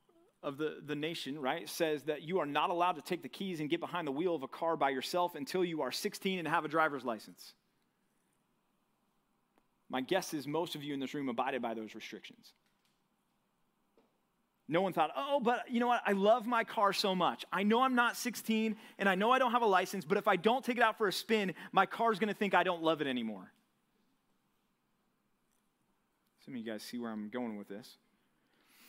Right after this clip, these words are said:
Or, "Well, I, I, I'm going to turn sixteen. I know it's a sure thing. I, we're, I'm, I'm going to turn sixteen. It's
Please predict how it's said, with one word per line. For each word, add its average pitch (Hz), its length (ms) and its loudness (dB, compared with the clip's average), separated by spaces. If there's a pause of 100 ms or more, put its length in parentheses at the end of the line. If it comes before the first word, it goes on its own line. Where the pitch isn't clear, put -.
(120)
Or, 208 140 6
"Well, 247 320 4
I, 233 120 -2 (100)
I, 240 160 6 (180)
I'm 226 160 4
going 294 360 4
to 214 40 0
turn 170 240 -4
sixteen. 135 540 -6
I 254 80 8
know 254 240 8 (100)
it's 233 160 -4
a 233 60 4
sure 269 280 0
thing. 220 300 0
I, 185 160 4 (1300)
we're, 196 200 2 (180)
I'm, 196 200 -2 (120)
I'm 185 260 2 (140)
going 240 260 4
to 247 60 2
turn 226 240 2
sixteen. 214 500 0
It's 170 140 0